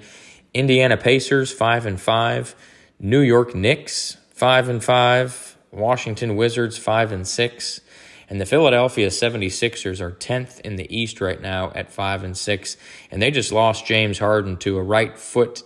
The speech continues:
tendon strain, so he's gonna miss about a month. That's not good for Philly. They have, uh, vastly underwhelmed this year,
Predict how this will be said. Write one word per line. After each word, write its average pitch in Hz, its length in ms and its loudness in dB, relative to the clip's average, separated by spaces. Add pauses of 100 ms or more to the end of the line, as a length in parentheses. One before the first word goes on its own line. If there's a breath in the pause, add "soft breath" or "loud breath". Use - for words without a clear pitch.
tendon 92 480 -4
strain, 95 540 -4
so 90 220 -6
he's 117 220 0
gonna 107 180 -2
miss 98 260 -2
about 92 260 -2
a 92 40 -6
month. 98 500 -4 (500 loud breath)
That's 101 200 -4
not 120 260 0
good 107 180 0
for - 160 -6
Philly. 101 420 0
They 110 180 2
have, 95 280 0 (840 loud breath)
uh, 98 220 -8
vastly 110 760 -2 (180)
underwhelmed 101 1040 -2
this 98 260 -2
year, 98 300 2